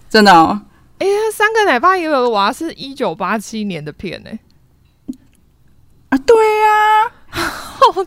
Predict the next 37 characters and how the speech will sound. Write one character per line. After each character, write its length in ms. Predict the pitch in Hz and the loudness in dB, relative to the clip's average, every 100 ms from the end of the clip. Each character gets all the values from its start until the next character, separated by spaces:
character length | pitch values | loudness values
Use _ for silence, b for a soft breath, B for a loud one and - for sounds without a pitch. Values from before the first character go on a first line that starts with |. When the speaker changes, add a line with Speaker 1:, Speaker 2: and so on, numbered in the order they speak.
| - | -10
Speaker 2:
旧。 800 | - - - 571 - 415 - 233 | -12 -8 -2 -2 0 -6 -2 0
Speaker 1:
所 80 | 359 | 4
以 60 | |
你 60 | 339 | 8
应 100 | 302 | 10
该 120 | 339 | 10
是 80 | 339 | 8
后 80 | 392 | 8
来 120 | 302 | 8
在 120 | 302 | 10
美 160 | 294 202 | 8 6
国 120 | 196 | 6
看 80 | 277 | 8
到 100 | 285 | 6
重 260 | 285 196 | 6 2
播 200 | 196 214 | 4 4
之 120 | 214 208 | 6 6
类 160 | 220 | 6
的 80 | 185 | 4
吧？ 540 | 165 160 143 143 349 - _ _ - | 4 2 0 -6 -10 -18 _ _ -14
Speaker 2:
我 120 | 170 | -10
不 160 | 165 185 | -8 -8
知 80 | 170 | -4
道， 240 | 185 160 | -4 -4
但 140 | 202 254 | -6 -6
应 80 | 262 | -4
该 140 | 247 | -6
是 100 | 277 | -4
后 140 | 285 | -2
来 120 | 226 180 | -2 -2
长 200 | 185 165 | -4 -4
大 180 | 196 | -4
才 140 | 196 151 | -4 -8
看 200 | 170 156 | -8 -10
到 140 | - - | -10 -12
的。 120 | - | -4
Speaker 1:
嗯， 800 | 170 170 175 170 165 160 160 160 | 2 2 4 2 0 0 -2 -4